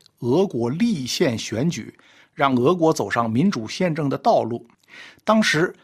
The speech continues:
列宁领导的社会民主党中的布尔什维克派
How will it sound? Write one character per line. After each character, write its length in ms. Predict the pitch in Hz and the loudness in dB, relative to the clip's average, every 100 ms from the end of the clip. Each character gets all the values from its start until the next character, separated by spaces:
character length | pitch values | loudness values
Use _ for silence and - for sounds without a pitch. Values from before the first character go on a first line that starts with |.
| _ - | _ 0
列 240 | 247 202 | 2 4
宁 240 | 147 185 | 2 0
领 160 | 180 170 | 0 0
导 180 | 147 98 | 0 -2
的 140 | 110 | -4
社 240 | - - 220 | -4 0 0
会 160 | 139 | 0
民 180 | 123 139 | 0 2
主 160 | 226 226 | 2 0
党 220 | 120 101 | -2 -2
中 160 | 120 | -2
的 100 | 123 110 _ | -2 -4 _
布 100 | - | -2
尔 140 | 214 123 | 0 0
什 160 | - | -2
维 120 | 135 156 | -2 -4
克 220 | - 208 | 0 0
派 300 | - 214 127 | 0 -2 -4